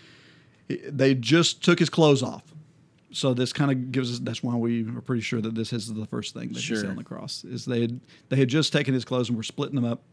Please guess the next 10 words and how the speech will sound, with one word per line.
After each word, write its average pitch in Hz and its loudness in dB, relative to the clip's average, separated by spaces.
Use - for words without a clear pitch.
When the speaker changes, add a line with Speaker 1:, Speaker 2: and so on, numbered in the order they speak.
Speaker 1:
And 117 0
<clears throat> 135 4
probably 156 6
this 127 0
is, 110 -4
like, 120 0
the 120 0
moment 120 2
whenever 120 2
the 120 2